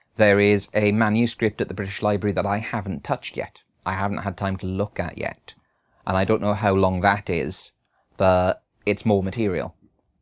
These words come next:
And so all of this gives us quite a lot of detail on this one case, which is sort of very, very deeply interwoven with belief in the fairies.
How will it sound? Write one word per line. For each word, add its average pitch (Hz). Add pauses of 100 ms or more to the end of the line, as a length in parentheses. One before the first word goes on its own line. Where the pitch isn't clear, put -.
(460)
And 95
so 101
all 110
of 90
this 85
gives 95
us 95 (160)
quite 107
a -
lot 98
of 92
detail 104
on 95
this 95
one 98
case, - (420)
which -
is 95 (400)
sort -
of 90
very, 107
very 95
deeply 98
interwoven 98 (560)
with 95
belief -
in 92
the 95
fairies. -